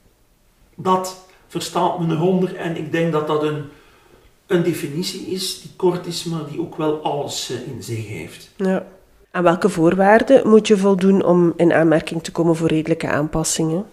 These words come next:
Speaker 1: Wel, opnieuw volgens Uniso, volgens die folder, ehm, is eigenlijk, en dat is een stappenplan, hè. Dus, ehm, ten eerste, uiteraard moet je een handicap hebben. Hè? Dat kan je bewijzen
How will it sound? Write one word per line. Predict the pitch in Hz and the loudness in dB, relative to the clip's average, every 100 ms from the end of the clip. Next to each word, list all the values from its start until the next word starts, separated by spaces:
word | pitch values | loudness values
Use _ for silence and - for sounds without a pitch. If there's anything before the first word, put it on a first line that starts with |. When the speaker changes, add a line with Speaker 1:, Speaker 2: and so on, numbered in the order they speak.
| _ _ _ | _ _ _
Speaker 1:
Wel, | 170 147 | -10 -8
opnieuw | - - 190 185 233 294 | -4 -4 -2 -2 0 2
volgens | 196 185 143 - | 2 0 -2 -8
Uniso, | 185 190 220 220 254 269 - - | -6 -6 -6 -8 -10 -12 -16 -18
volgens | 151 151 151 | -12 -10 -8
die | 147 | -10
folder, | - 170 202 190 254 - - - | -10 -4 -4 -4 -8 -12 -16 -14
ehm, | 160 160 156 156 156 156 156 160 - | -10 -6 -6 -6 -6 -6 -8 -10 -14
is | - 202 - - | -12 -8 -10 -10
eigenlijk, | - 220 240 226 196 | -4 0 2 2 -2
en | 190 190 | -2 -4
dat | 180 | -2
is | 175 | -2
een | 160 | -2
stappenplan, | - - - - 95 - - _ _ | -4 -6 -6 -12 -14 -16 -20 _ _
hè. | 117 117 - - - - - - - _ _ | -14 -12 -12 -14 -20 -20 -20 -20 -20 _ _
Dus, | - - 180 185 185 - - | -16 2 6 6 4 -4 -6
ehm, | 196 180 180 180 175 175 - | -4 0 2 0 -2 -6 -12
ten | - 175 | -4 -2
eerste, | 170 240 - - | 0 -4 -6 -4
uiteraard | 190 160 160 139 123 247 320 - | 0 0 0 -4 0 0 0 -4
moet | 233 | -6
je | - | -4
een | 165 | -2
handicap | 160 151 117 110 92 | -2 -4 -6 -10 -12
hebben. | - - - - _ _ _ _ _ _ - | -12 -14 -14 -18 _ _ _ _ _ _ -8
Hè? | 120 - - - | -6 -4 -6 -8
Dat | 180 175 | -4 -4
kan | - 160 | -4 -4
je | 147 | -4
bewijzen | 131 123 143 180 180 190 190 | -8 -6 -2 0 0 -2 -4